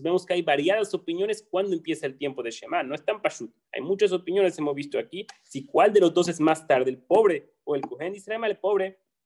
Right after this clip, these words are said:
más tarde." ¿Por qué? Día Marta, Dani Mukdam, si va a decir que el pobre más temprano, Rabbi Hanina y Rabbi Eliezer. En esta veraita saldría que Rabbi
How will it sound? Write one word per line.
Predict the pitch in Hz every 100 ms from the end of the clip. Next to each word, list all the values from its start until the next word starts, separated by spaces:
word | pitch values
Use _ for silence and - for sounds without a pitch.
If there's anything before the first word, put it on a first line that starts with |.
| _ _ _ _ -
más | 147 151 -
tarde." | 127 107 104
¿Por | - 139
qué? | - 117 _ _ -
Día | 160 165
Marta, | 170 175 123
Dani | 151
Mukdam, | 160 160 208
si | 202
va | 175
a |
decir | 190
que | 175
el | -
pobre | 175
más | 170 175
temprano, | - 185 214
Rabbi | 196 151 -
Hanina | 165
y | 175
Rabbi | 160 151
Eliezer. | 143 131 117 135 -
En | 143
esta | 156 175
veraita | 165 156 175
saldría | 175 160 196 196 185
que |
Rabbi | 151 139